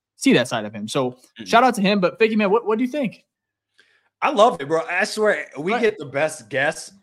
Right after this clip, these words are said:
Speaker 2: and Jarrett might be the best of the best because he's so down to earth and just
Speaker 1: Yeah.
Speaker 2: gives his opinions. And I, I, I love, maybe this is just the ego in me, but when me and you have conversations and we give our thoughts and opinions, and then people who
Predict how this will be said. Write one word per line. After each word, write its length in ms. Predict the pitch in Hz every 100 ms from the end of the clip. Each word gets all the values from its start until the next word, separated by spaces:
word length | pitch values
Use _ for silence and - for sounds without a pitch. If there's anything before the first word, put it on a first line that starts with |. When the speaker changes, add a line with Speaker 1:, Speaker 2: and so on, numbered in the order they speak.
| 127
Speaker 2:
and 100 | 135
Jarrett 220 | 151 160
might 120 | 156
be 60 | 143
the 80 | 139
best 300 | 120 117 -
of 60 | 127
the 80 | 110
best 460 | 113 123 - - _
because 260 | 117 131 117
he's 160 | 123
so 120 | 135 123
down 240 | 123 127
to 80 | 101
earth 340 | 104 120 135
and 100 | 104 98
just 120 | 147
Speaker 1:
Yeah. 120 | 117
Speaker 2:
gives 120 | 107
his 140 | 117 -
opinions. 500 | - 104 113 135 135
And 140 | 131
I, 180 | 117 120 117
I, 220 | 135 113 107 - _ _ _ _
I 100 | 127
love, 560 | 127 135 180 214 196 - _ _
maybe 200 | 139 156
this 140 | 156 139
is 60 |
just 140 | 127 135
the 160 | 117
ego 260 | 131 120 107
in 100 | 104
me, 240 | 101 95 _ _
but 80 | 123
when 200 | 131 123
me 140 | 151 226
and 100 | 202
you 120 | 180
have 180 | 165 147
conversations 920 | 143 143 135 131 120 135 143 160 - - _ _
and 100 | 131
we 100 | 139
give 160 | 143 156
our 100 | 143
thoughts 320 | 120 127 139
and 80 | 117
opinions, 580 | - 113 123 139 143 -
and 140 | 135
then 160 | 135 127
people 540 | 123 165 139 180 175 156
who 440 | 151 139 127 123